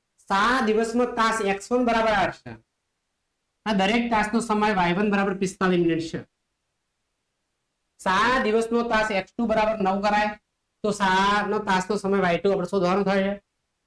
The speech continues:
તાસની સંખ્યા વધે તો દરેક તાસ માટે સમય શું થાય?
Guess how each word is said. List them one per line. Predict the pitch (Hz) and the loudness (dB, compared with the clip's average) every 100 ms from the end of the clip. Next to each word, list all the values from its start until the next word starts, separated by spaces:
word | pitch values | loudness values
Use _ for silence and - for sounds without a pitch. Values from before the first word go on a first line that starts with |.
| _ _ _ _ _ _ - | _ _ _ _ _ _ -2
તાસની | 185 220 247 | 0 0 0
સંખ્યા | 226 196 214 | 0 0 2
વધે | 214 233 226 180 160 | 2 2 2 0 -2
તો | - _ - | -8 _ -4
દરેક | 196 208 208 | 0 2 2
તાસ | 196 | 0
માટે | 202 208 202 | 2 0 0
સમય | 175 175 | 0 0
શું | 185 | 0
થાય? | 220 190 196 196 | 0 2 0 -2